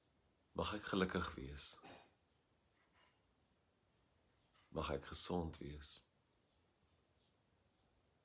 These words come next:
Mag ek in vrede leef. Dan kan jy net aanhou en om hierdie drie frases in jou gedagtes te herhaal.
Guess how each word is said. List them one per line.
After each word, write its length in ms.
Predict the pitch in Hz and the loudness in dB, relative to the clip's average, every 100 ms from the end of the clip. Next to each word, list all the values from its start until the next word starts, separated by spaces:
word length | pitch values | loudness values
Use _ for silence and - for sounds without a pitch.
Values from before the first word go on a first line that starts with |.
| _ _ _ _ _ _ _ _ _ _ 82 | _ _ _ _ _ _ _ _ _ _ 0
Mag 160 | 78 | 0
ek 160 | 78 - | 0 -4
in 80 | 71 | -6
vrede 400 | - 80 73 71 | 0 2 2 0
leef. 320 | 67 71 76 - - _ _ _ _ - - - _ _ _ _ _ _ _ _ _ _ _ - - _ _ _ _ _ _ _ - | -4 -8 -14 -20 -20 _ _ _ _ -20 -20 -20 _ _ _ _ _ _ _ _ _ _ _ -20 -20 _ _ _ _ _ _ _ -18
Dan 160 | 95 | -4
kan 80 | - | 0
jy 80 | 110 | 0
net 160 | 110 | -2
aanhou 420 | - 95 92 92 85 | 2 8 8 8 6
en 120 | 78 82 - _ - - - _ | 2 -8 -16 _ -20 -20 -20 _
om 80 | 80 | -2
hierdie 240 | 80 82 | 2 4
drie 160 | 82 82 | 4 2
frases 720 | - - 85 85 - 82 - | 4 8 10 8 6 2 0
in 80 | 92 101 | -2 -4
jou 60 | - | -2
gedagtes 480 | - 80 - 82 | -2 -2 -2 -4
te 140 | - 82 | 0 0
herhaal. 420 | 76 73 73 73 | 2 2 2 0